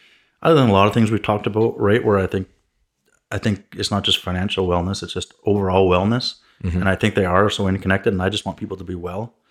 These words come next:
Speaker 1: And financial obviously is a big part of that. Um, but yeah, you know, I never really thought about that. Other than I think, you know, my bringing s-, spirituality, bringing overall wellness to it, being able to talk to somebody that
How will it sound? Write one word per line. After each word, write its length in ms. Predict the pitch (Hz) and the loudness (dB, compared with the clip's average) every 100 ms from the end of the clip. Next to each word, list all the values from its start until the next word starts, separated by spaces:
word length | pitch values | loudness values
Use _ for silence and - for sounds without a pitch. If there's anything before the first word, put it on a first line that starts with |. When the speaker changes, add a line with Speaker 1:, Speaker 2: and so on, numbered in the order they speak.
| _ _ _ _ _ _ - | _ _ _ _ _ _ -10
Speaker 1:
And 360 | 87 85 78 | -6 -6 -6
financial 540 | - 101 90 98 104 92 | -4 0 0 0 -2 -2
obviously 300 | 90 87 95 | -2 -2 -4
is 80 | 87 | -4
a 40 | |
big 240 | 82 90 - _ - - | -6 -8 -10 _ -20 -6
part 200 | 90 101 | -2 0
of 60 | |
that. 320 | 104 110 - _ _ _ _ _ _ _ - | 0 0 -4 _ _ _ _ _ _ _ -8
Um, 500 | 92 87 85 85 - _ _ _ _ - | -6 -4 -4 -6 -10 _ _ _ _ -8
but 240 | - 90 - _ _ _ _ _ _ | -4 -4 -6 _ _ _ _ _ _
yeah, 260 | 131 131 104 | 0 2 4
you 120 | 98 | 4
know, 80 | 104 | 4
I 80 | 107 | 4
never 160 | 104 | 4
really 160 | 104 98 | 6 4
thought 400 | 98 101 104 110 | 2 -4 0 2
about 180 | 95 90 | 0 0
that. 200 | 90 92 | -2 0
Other 160 | 123 135 | 4 4
than 80 | 123 | 4
I 80 | 98 | 2
think, 300 | 107 110 117 | 0 -2 -2
you 80 | |
know, 120 | 101 110 | 0 0
my 280 | 95 95 95 _ _ _ _ _ _ _ - | 0 -2 -6 _ _ _ _ _ _ _ -16
bringing 480 | 104 113 104 95 95 | -4 0 2 0 -2
s-, 300 | - - - | -8 -14 -12
spirituality, 680 | - - 98 - 98 90 92 | -10 -4 -4 0 0 0 0
bringing 540 | 87 101 95 90 90 - | 0 0 0 -2 -4 -6
overall 420 | 107 95 95 90 90 | -2 0 2 2 2
wellness 380 | 90 90 90 - | 2 2 -2 -4
to 180 | 95 | -2
it, 200 | 87 - | -2 -2
being 160 | 104 98 | -2 0
able 120 | 95 | -2
to 80 | - | -4
talk 300 | - 95 - | -4 -4 -4
to 60 | - | -10
somebody 260 | 92 87 | -8 -6
that 240 | 87 92 | -6 -8